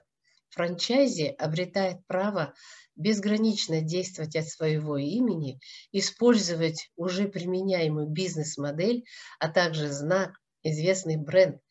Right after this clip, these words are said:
технологию работы и всё остальное, что ранее принадлежало франчайзеру. Факторинг. По большей части выпук-, выкуп специализированной компанией,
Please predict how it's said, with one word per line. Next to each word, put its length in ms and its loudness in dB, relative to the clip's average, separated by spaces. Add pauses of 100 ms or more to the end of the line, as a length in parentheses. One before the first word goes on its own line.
(300)
технологию 680 2
работы 420 -2
и 80 -4
всё 380 0
остальное, 560 0
что 260 0
ранее 580 2
принадлежало 960 -4
франчайзеру. 1600 -4 (1000)
Факторинг. 920 -2 (460)
По 140 4
большей 420 2
части 640 -2 (380)
выпук-, 560 0
выкуп 420 -2
специализированной 1400 -2
компанией, 880 -2